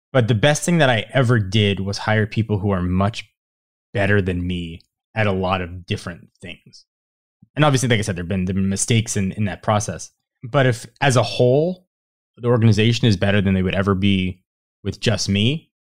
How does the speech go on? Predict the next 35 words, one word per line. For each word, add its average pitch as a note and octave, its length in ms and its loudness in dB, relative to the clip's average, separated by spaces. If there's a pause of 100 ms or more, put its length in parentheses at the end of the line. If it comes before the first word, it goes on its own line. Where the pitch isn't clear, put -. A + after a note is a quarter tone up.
(460)
then B2 100 0
you C3 80 4
know C3+ 80 4
it's A#2+ 140 0
time B2 220 0
to, A#2 280 2
to - 140 0
move, F3 200 4
right? A2 120 2
And G#2+ 80 -2
you G#2+ 60 2
know A2+ 100 2
it's G#2+ 100 0
time G#2+ 160 4
to, G2+ 160 2
to A2 100 0
bring, G2 560 -2 (720)
to A#2 60 0
bring A2 240 4
somebody G#2 460 0
on. F#2 400 -4 (880)
And B2+ 420 0 (600)
personally, G#3+ 340 2
I've C#3 140 2
struggled C3+ 400 2
with G2+ 440 -2 (380)
letting A#2+ 320 2
go. G#2+ 240 2
And A2 100 4
like A2+ 120 2
John A2 180 2
said, G2 220 0
like, F2+ 160 -8
him G#2 180 2
being F#2 460 0